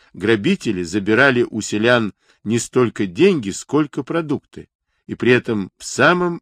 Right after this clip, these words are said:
небольшом количестве. Сначала я думал, что это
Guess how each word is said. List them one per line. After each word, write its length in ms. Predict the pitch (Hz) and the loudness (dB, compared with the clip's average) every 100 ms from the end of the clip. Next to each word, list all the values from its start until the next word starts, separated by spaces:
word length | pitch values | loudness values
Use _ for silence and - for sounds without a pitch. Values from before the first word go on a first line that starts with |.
| - | -6
небольшом 640 | 104 98 92 - 117 127 | -4 -2 -4 -4 -6 -6
количестве. 680 | - 95 73 - - - - _ _ _ _ _ _ _ _ | -8 -10 -10 -18 -20 -20 -20 _ _ _ _ _ _ _ _
Сначала 540 | _ - 113 - 190 202 | _ -2 -2 4 4 6
я 120 | 190 | 4
думал, 340 | 156 196 196 | 4 4 2
что 200 | 175 - | -2 0
это 440 | 170 170 170 156 | 0 2 0 0